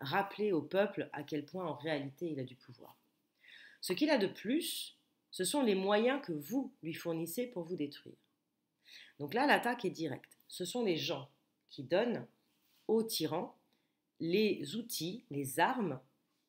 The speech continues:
que le tyran va retourner contre le peuple. Suite,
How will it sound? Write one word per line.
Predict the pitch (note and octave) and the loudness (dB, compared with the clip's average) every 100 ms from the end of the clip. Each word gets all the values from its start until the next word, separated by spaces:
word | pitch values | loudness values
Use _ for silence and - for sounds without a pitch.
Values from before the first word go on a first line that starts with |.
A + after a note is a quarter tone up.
| _ - | _ -2
que | F#3 | 0
le | E3 | 0
tyran | D#3+ E3 F#3 A3+ | -2 -2 0 0
va | E3+ | 0
retourner | C#3+ D#3+ D3 D3 C#3+ - _ _ _ _ | 0 -4 -6 -6 -6 -8 _ _ _ _
contre | - G#3 - D3+ | -6 -6 -4 -6
le | C3+ | -6
peuple. | - - - - _ _ _ - - _ _ _ _ _ | -10 -20 -20 -20 _ _ _ -20 -20 _ _ _ _ _
Suite, | - - D4 D#4+ | -4 2 4 2